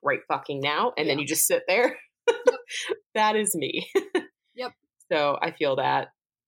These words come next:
Speaker 1: But, yeah, that was good. That was a good icebreaker.
Speaker 2: Yeah, that was a good
Speaker 1: What
Speaker 2: one.
Speaker 1: was your other one?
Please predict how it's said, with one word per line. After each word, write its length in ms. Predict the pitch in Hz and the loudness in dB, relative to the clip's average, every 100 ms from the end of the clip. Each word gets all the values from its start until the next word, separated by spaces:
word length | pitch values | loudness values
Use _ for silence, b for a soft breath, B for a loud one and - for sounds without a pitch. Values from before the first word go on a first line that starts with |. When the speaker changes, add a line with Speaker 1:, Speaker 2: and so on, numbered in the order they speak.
| _ _ _ _ _ _ _ | _ _ _ _ _ _ _
Speaker 1:
But, 200 | 143 - - _ _ | -6 -6 -8 _ _
yeah, 340 | 160 180 214 139 _ - | -4 0 -2 -4 _ -2
that 80 | 302 | 0
was 100 | 339 | 2
good. 360 | 165 135 214 - | 2 2 -2 0
That 80 | 247 | -2
was 120 | 320 | 0
a 40 | |
good 100 | 170 | -2
icebreaker. 600 | 123 - - 135 180 254 - | -2 -6 -6 -4 -4 -6 -8
Speaker 2:
Yeah, 180 | - 208 | -6 -6
that 40 | 190 _ 311 | -6 _ -12
was 120 | 285 | -12
a 40 | |
good 80 | 185 | -6
Speaker 1:
What 120 | 190 190 | 0 2
Speaker 2:
one. 40 | |
Speaker 1:
was 80 | 190 | 2
your 120 | 190 | 0
other 180 | 196 156 | 2 2
one? 260 | 117 143 | 0 -4